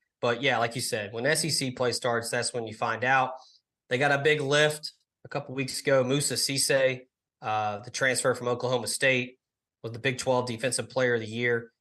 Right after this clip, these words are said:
He was, uh, ruled eligible by the N C double A.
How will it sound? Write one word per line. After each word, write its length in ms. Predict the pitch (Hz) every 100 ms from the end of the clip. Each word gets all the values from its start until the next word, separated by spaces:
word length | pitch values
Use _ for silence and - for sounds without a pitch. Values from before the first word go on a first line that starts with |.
| _ _
He 220 | - 135
was, 260 | 131 131 113
uh, 180 | 123 120
ruled 360 | 127 135 127 - 135
eligible 720 | 127 135 131 127 127 127 -
by 80 | 120
the 160 | 120 120
N 80 | 127
C 160 | 123
double 300 | 117 107 113
A. 320 | 143 143 143